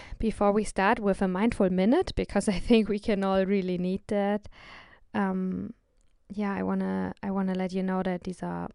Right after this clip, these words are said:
my own thoughts. It's my opinion, because this is my podcast,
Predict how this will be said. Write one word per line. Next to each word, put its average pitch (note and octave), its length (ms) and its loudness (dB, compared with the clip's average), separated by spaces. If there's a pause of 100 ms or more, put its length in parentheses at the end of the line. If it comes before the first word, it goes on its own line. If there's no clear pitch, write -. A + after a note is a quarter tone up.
my F3+ 200 -10
own A3 320 -2 (460)
thoughts. - 540 4 (220)
It's - 320 -8 (100)
my F3 320 -2 (240)
opinion, B3+ 640 0
because G3+ 340 2
this F#3+ 160 -2
is F#3 200 -8
my F#3 400 0
podcast, - 600 -4